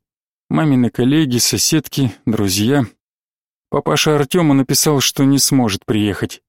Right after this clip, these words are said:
Конечно, в Чехии есть дела поважнее, чем похороны бывшей жены.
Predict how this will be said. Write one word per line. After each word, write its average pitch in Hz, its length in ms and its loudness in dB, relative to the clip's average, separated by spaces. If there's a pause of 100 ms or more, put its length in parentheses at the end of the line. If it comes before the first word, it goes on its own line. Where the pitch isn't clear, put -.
(320)
Конечно, 127 640 0 (260)
в - 80 -14
Чехии 165 420 0
есть 123 340 2
дела 147 240 2
поважнее, 147 640 0
чем 131 240 0
похороны 123 480 0
бывшей 123 380 0
жены. 123 360 0